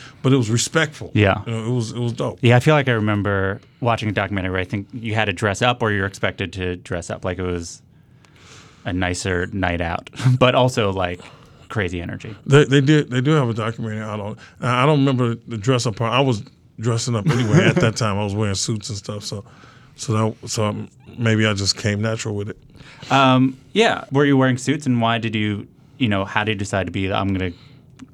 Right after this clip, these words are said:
Speaker 2: have a keyboard, I'm gonna be wearing suits"?
Speaker 1: Whatever I, I could do to, uh, uh, distinguish myself.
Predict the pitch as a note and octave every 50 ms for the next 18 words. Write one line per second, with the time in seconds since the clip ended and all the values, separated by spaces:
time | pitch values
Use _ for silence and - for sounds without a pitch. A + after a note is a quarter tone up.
0 | - - - B2+ G#2+ G#2 G2+ G#2 - A2 G#2 F#2 G2 F#2+ F2+ - - - F#2+ F#2
1 | F#2+ F#2 F#2 F#2 F2+ F2 - - F#2 F#2 - - - - - - - _ - -
2 | - G#2+ G#2 A2 C#3+ D3 D#3+ F3 F3 D#3+ D3+ C3 - C3 C3+ C3+ - C3+ B2+ B2
3 | - A#2 A#2 B2+ B2+ A#2+ A#2+ - - A#2 A2 A#2 A#2 A#2+ A2+ A2 G2+ G2 A2 -
4 | - A2+ A2 G#2 G2+ G2 F#2+ F#2 - _ _ _ _ _ _ _ _ - B2 -
5 | - - C#3 C3+ C3 A2+ A#2 G#2 - A2+ A2 G#2+ - - B2 A#2 B2 B2+ - -
6 | -